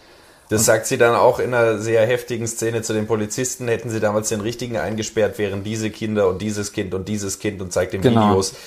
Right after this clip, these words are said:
Speaker 1: von den schreienden Kindern, äh, in den Fängen des Entführers.
Speaker 2: Genau.
Speaker 1: Die hätten alle überlebt, hättest du damals den Richtigen gefasst.
Speaker 2: Genau. Und das
Speaker 1: Der
Speaker 2: ist
Speaker 1: muss
Speaker 2: aber
Speaker 1: dann
Speaker 2: auch das,
Speaker 1: sich auch
Speaker 2: was sie sich
Speaker 1: erstmal
Speaker 2: selber
Speaker 1: übergeben.
Speaker 2: auch vorwirft.
Speaker 1: Ja, genau.
Speaker 2: Dass sie da nicht konsequent genug war.
Speaker 1: Ja, und
Speaker 2: Und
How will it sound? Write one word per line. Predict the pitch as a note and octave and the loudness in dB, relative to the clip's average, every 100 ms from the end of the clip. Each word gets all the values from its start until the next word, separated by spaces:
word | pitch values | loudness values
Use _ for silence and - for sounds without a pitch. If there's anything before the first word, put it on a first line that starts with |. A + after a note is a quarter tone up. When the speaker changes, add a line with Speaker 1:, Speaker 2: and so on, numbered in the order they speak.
| - | -20
Speaker 1:
von | - G#2 | -2 0
den | F#2+ | 0
schreienden | F#2+ F2 F2+ F#2+ F#2+ | 0 2 2 0 -4
Kindern, | G#2+ G#2 G#2 G#2 - - - - | -4 0 0 0 -8 -20 -20 -2
äh, | F#2+ F#2 F2+ - D2 D#2 | 4 4 2 -2 -2 -2
in | G2+ | -2
den | F#2+ E2+ | -4 -6
Fängen | - F#2 | -6 -4
des | F#2+ F2+ | -2 -4
Entführers. | F2+ G2+ F#2+ - | -4 0 0 0
Speaker 2:
Genau. | - - | -8 -4
Speaker 1:
Die | G#2+ | 0
hätten | A2 A#2 | 0 0
alle | - A2 | 0 2
überlebt, | A2+ G2+ G2+ G#2 | 4 2 2 -2
hättest | G2+ F#2 G2+ | -4 -4 -2
du | |
damals | F2 F#2 F#2 | 0 0 -2
den | F#2+ | -4
Richtigen | F#2+ - F#2 | -6 -6 -6
gefasst. | D#2+ - D2 - - - | -6 -4 -4 -4 -10 -8
Speaker 2:
Genau. | - - - | -6 -4 -6
Und | - | -4
das | G#2+ | 2
Speaker 1:
Der | G2+ | 4
Speaker 2:
ist | A#2 | 6
Speaker 1:
muss | A2+ | 6
Speaker 2:
aber | A#2 | 6
Speaker 1:
dann | D2 | 6
Speaker 2:
auch | |
das, | A#2 A2+ | 2 6
Speaker 1:
sich | A2 | 4
auch | G#2+ | 4
Speaker 2:
was | |
sie | G#2+ | 4
sich | A#2 | 4
Speaker 1:
erstmal | G#2 A#2 | 6 6
Speaker 2:
selber | A2 | 6
Speaker 1:
übergeben. | A2 A2+ A2+ | 6 6 4
Speaker 2:
auch | A2 | 2
vorwirft. | - - - - - - - - - - - _ | -4 -4 -2 0 -2 -6 -8 -10 -12 -16 -20 _
Speaker 1:
Ja, | G2+ A2+ A2 | 2 4 4
genau. | C3 B2+ F2+ D2+ - _ - | 2 2 2 0 -12 _ -6
Speaker 2:
Dass | G#2+ - | -4 -4
sie | G2+ | 2
da | G#2 G#2 A#2+ | 4 6 6
nicht | A#2+ A#2+ - | 4 0 0
konsequent | B2 A#2 A#2+ C3 C#3 A2 | 0 2 2 4 4 2
genug | G#2+ F#2+ F#2 G#2+ | -2 -4 -4 -2
war. | G2+ G2 _ _ - - - - - | -2 -2 _ _ -20 -20 -20 -20 0
Speaker 1:
Ja, | G#2+ C3+ | 4 4
und | D3 C3+ C3+ | 4 2 2
Speaker 2:
Und | C3 | 0